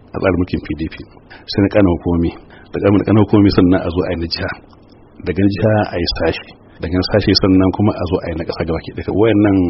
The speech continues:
kafa guda biyar su ne suke da wani iko na yin magana a kan jam'iyyar P D P a Najeriya. Wani ƙungiya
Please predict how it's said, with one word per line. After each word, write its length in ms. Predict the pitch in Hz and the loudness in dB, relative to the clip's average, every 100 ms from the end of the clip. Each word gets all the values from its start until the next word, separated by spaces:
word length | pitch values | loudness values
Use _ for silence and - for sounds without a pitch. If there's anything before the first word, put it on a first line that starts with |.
| - - | -4 -12
kafa 260 | - 95 104 | -6 -2 2
guda 200 | 90 95 | 4 4
biyar 320 | 90 90 87 - - - - | 4 2 -2 -6 -16 -20 -20
su 200 | - - 107 | -4 2 4
ne 180 | 107 | 6
suke 420 | 95 - 95 92 85 80 - - - - - | 4 2 -2 0 0 -2 -10 -20 -20 -20 -16
da 180 | 92 | -6
wani 220 | 87 92 95 98 | 0 2 2 2
iko 320 | 101 98 - | 2 2 0
na 140 | 90 95 | 2 2
yin 140 | 92 | 2
magana 320 | 85 80 92 90 | 0 -2 -2 -4
a 100 | - | -6
kan 160 | - | -6
jam'iyyar 320 | 90 80 92 85 | -6 -8 -8 -10
P 120 | - 92 | -8 -6
D 100 | 87 87 | -4 -6
P 80 | - | -6
a 120 | 82 | -8
Najeriya. 440 | 78 76 80 - - - - - - | -10 -10 -10 -10 -12 -20 -20 -20 -8
Wani 300 | 107 110 117 | 0 4 2
ƙungiya 540 | 107 120 113 104 | 2 0 2 4